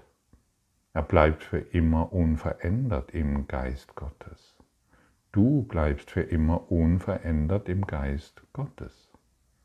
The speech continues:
Und Christus und Gottes Sohn, das sind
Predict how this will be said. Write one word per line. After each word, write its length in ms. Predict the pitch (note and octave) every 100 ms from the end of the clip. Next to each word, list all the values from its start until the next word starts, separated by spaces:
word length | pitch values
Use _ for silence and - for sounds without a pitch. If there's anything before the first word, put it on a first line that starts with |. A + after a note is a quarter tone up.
| _ _ _ _ _ _ _ - _ -
Und 480 | F2 E2 D#2 D#2 -
Christus 640 | - G#2+ G#2+ - F#2 F2+ -
und 420 | E2+ D#2+ D2+ -
Gottes 480 | D#2+ D2+ E2 - -
Sohn, 600 | G2 C3+ A#2 D2+ D#2 F2
das 220 | E2+ D2+
sind 380 | G2+ F2 E2+ -